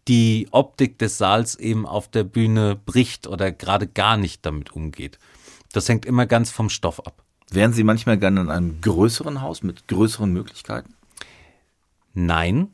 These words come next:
Speaker 1: ich mag dieses Theater. Es ist so platt und einfach.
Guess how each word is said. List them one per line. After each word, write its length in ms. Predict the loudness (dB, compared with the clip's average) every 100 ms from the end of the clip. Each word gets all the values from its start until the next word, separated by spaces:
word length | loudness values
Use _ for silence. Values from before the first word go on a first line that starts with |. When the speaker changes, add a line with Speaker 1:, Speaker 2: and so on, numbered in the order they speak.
| _ _ _ _ -10 -6
Speaker 1:
ich 180 | -2 2
mag 400 | 2 2 -2 -4
dieses 400 | -2 -2 -4 -4
Theater. 560 | -4 -4 -4 -4 -8 _ _ _ _ _ -8
Es 160 | -6
ist 320 | -4 -6 -8 0
so 220 | 2 2
platt 420 | 0 0 0 -2
und 280 | -6 -6 -2
einfach. 480 | -2 -2 -6 -10